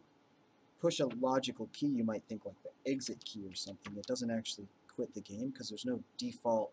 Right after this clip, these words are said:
thing to quit yet. The way to quit, if you don't have any of that, is to go to the console and type quit like that, which is what we did with that execute string command. So push Q terminates the application as if you had selected quit from the menu.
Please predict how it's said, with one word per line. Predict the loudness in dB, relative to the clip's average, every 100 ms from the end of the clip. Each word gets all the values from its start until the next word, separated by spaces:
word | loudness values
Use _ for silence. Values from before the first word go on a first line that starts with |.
| _ -2
thing | 0 0
to | -4 -10 -10 -4
quit | -4 2
yet. | 2 2 _ _ -20 -20 -20 _ -10
The | 0
way | 6 6
to | 6
quit, | 2 8 8 8 0
if | -4
you | 0
don't | 0 2
have | 0
any | 0 2
of |
that, | 0
is | -2 -8
to |
go | -8
to | -10
the | -12
console | -2 0 2 0 -2
and | -2 -4
type | -4 -6 _ _ -4
quit | -2 -4 -8 -14 -16 -20 -20 _ _ _ _ _ _ _ -14
like | -10 -8 -4
that, | -4 -6 -18 -20 -20 -10
which | -6 -4
is | -2
what | 0 -2
we | 0
did | 0 0 -4
with | -10 -8
that | -8 -8 -8
execute | -8 -8 -10 -8 -6
string | -4 -4 -4 -6 -10
command. | -14 -14 -14 -12
So | -10 -12 _ _
push | -6 -6 -6
Q | -8 -2 2 2 -2 -12 -20 -20 _ _ _ _ _ _ _ _ _ _ _ _ _ -18 -4
terminates | 0 2 2 0
the | -6
application | -6 -4 -2 -2 -2
as | -4 -4
if | -4 0
you |
had | 0 0
selected | -2 -2 -4 -12
quit | -6 -6 -6
from | -12 -10
the | -6
menu. | -6 -6